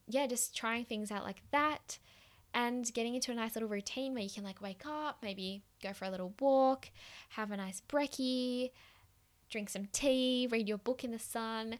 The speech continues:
Yeah, just, like, trying to use all this time that we have to thrive. So I'm gonna wrap this podcast up. I, I d-, I thought,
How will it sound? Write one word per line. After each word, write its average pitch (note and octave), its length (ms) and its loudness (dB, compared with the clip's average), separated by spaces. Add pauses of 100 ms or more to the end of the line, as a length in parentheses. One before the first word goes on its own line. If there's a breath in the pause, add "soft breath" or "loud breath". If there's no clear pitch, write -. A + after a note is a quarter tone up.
(920 soft breath)
Yeah, C4 560 0
just, F#4 240 0
like, B4+ 280 10 (320)
trying C#4+ 220 0
to F4 60 2
use D#4 340 2
all C4 200 0
this C#4 160 0
time C4 260 -2
that B3+ 100 0
we A3 100 0
have G#3 220 -2
to - 120 -6
thrive. A3 580 0 (560 loud breath)
So B3+ 500 8 (720)
I'm F4 220 8
gonna F4 160 8
wrap C#4 160 10
this B3 140 4
podcast A3 540 -2
up. G3 280 4
I, G#3+ 540 6 (440)
I C4+ 140 10
d-, B3 200 -2
I C4+ 120 10
thought, C4+ 380 6